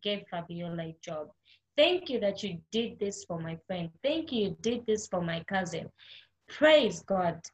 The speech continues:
for that person's victory, you know? Even if they're not there to see it, continue to praise God. And my mom once told me to say, "Your prayer,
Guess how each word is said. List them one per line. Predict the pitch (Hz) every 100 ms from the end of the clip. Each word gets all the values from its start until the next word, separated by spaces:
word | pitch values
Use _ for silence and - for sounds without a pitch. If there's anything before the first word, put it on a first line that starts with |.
| _
for | 220 196 165
that | 202 220 220
person's | - 196 - 185 160 -
victory, | 175 180 170 160 160 - _ _
you | 190 190
know? | 196 220 - _ -
Even | 330 339 311
if | 302
they're | 262 233
not | 220 233 247 202
there | 220 220
to | -
see | 185 - - 214 165
it, | 160 - -
continue | 226 214 - 269 254
to | 233 214
praise | - 196 175 -
God. | 170 160 - - - - _ _
And | 208 208 208 - _ _ _ - _ _ _ _ _ _ _ -
my | 196 208 254 262
mom | 247 233 214
once | 202 208 208 -
told | 208 196 190
me | 185
to | 180 175
say, | - 190 180 165 160 185 _ _ _ _ _ - - - _
"Your | 175 196 220 240
prayer, | - 226 196 165 156 190